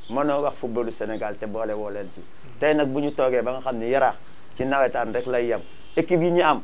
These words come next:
dëgg la, am na équipe yu fiy compétir, mais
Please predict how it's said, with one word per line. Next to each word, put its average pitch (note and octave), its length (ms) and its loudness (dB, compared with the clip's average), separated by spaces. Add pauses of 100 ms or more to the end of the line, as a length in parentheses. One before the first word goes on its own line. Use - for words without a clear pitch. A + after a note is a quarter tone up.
(480)
dëgg C#3+ 240 8
la, F3 220 8
am C3 120 0
na C#3 120 0
équipe C3+ 200 0
yu C3 80 0
fiy C3 180 -4
compétir, B2 500 -2 (420)
mais B2 260 -6